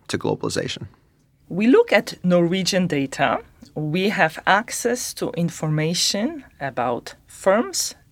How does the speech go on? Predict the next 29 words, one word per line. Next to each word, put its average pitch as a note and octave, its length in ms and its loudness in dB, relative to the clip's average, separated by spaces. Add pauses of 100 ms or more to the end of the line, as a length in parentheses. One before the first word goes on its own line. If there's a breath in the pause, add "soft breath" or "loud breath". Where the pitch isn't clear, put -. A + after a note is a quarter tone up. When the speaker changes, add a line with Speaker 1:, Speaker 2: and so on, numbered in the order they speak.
(120)
Speaker 2:
and D#3 280 -2
their C#3 400 0
workers. C#3+ 720 -4 (680 loud breath)
We E3+ 160 0
know E3+ 220 4
a D#3 80 2
lot C#3+ 220 2
about C3+ 260 -4
firms. C#4+ 580 0
We D#3 160 -4
know D#3 340 0
a D3 60 0
lot C#3+ 360 2
about C#3 320 -2 (200)
workers. - 680 -2 (180)
Um, - 580 -14
we C#3+ 460 0
know C3+ 260 -2
their B2 360 -4 (180)
age, G3 360 0
their C3+ 160 0
education, E3+ 680 -4
their C3+ 160 0
experience. G#3+ 800 0 (460 loud breath)
And E3+ 260 0
for D3+ 240 0
half D#3+ 260 -2
of D3+ 240 -2
the C3+ 280 -2